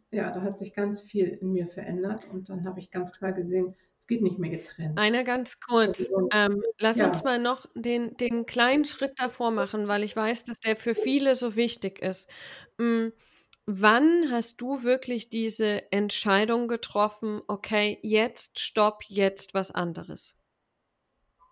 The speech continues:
Speaker 1: Ja, genau, in den drei Monaten.
Speaker 2: Aber d-, du hast dich ja für die
Speaker 1: Stimmt.
Speaker 2: drei Monate entschieden. Wann hast du dich entschieden, dir diese drei Monate zu nehmen?
Speaker 1: Die habe ich mir eigentlich schon lange gewünscht,
Speaker 2: Mhm.
Speaker 1: ähm,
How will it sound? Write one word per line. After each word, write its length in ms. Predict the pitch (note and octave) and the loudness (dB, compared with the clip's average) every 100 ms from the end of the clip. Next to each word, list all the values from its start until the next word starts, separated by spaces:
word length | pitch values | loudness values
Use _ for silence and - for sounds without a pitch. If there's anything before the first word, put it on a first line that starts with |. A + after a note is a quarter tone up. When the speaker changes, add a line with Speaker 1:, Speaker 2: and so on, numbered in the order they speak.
| _ - | _ -2
Speaker 1:
Ja, 160 | G#3+ | 2
genau, 280 | G3+ G3 G3+ | 4 4 2
in 80 | G3 | 2
den 120 | G#3 | 0
drei 160 | G#3 G#3 | 0 0
Monaten. 600 | G#3 A3+ E3 D#3+ E3+ - - _ _ | 0 0 -2 -4 -8 -10 -14 _ _
Speaker 2:
Aber 200 | - A3 | 4 6
d-, 100 | A3 - | 4 2
du 120 | A3+ | 4
hast 200 | A#3+ C4 | 4 2
dich 100 | C4 A#3 | -2 0
ja 60 | |
für 340 | A3+ - D#4 F#4 | -2 10 12 12
die 100 | C#4+ | 10
Speaker 1:
Stimmt. 60 | |
Speaker 2:
drei 240 | D4 B3 B3 | 4 4 4
Monate 500 | B3 C4 A#3+ A#3+ A#3 | 4 4 4 2 0
entschieden. 640 | G#3+ G#3 - A#3+ - F3+ | 0 -2 -4 -6 -4 0
Wann 200 | G#3 A#3 | 4 4
hast 260 | C4+ D4 - | 4 2 -2
du 220 | C4+ C4 - | -6 -6 -8
dich 320 | A#3+ B3+ - | -4 -4 0
entschieden, 560 | A3+ A3+ - C#4 C#4 B3+ | 0 0 -2 -2 -2 -2
dir 160 | B3 | -2
diese 280 | A3+ B3+ B3+ | -2 -4 -4
drei 240 | B3+ A3+ A3 | -2 0 0
Monate 540 | A3+ C4 B3 A#3 A3+ | 0 0 0 -2 -6
zu 160 | - A3 | -4 0
nehmen? 580 | G#3+ A3 A3 D#3+ D#3 F3 _ _ _ _ _ _ _ _ _ - - _ - | 2 2 2 -2 -4 -8 _ _ _ _ _ _ _ _ _ -20 -20 _ 0
Speaker 1:
Die 100 | A#3 | 2
habe 120 | C#4 | 2
ich 60 | C4+ | 0
mir 100 | A#3+ | 0
eigentlich 280 | A#3 A3 | 0 0
schon 260 | - G3+ F#3+ | 0 0 2
lange 300 | G3 A#3+ A#3 | 2 2 2
gewünscht, 600 | G3+ E3 D#3+ F#3 E4 G#4+ | 0 -2 0 2 2 0
Speaker 2:
Mhm. 160 | B3+ F4+ - | -2 -2 0
Speaker 1:
ähm, 600 | G#3+ G#3+ G#3+ G#3 G#3+ G#3+ | 2 2 2 2 -2 -6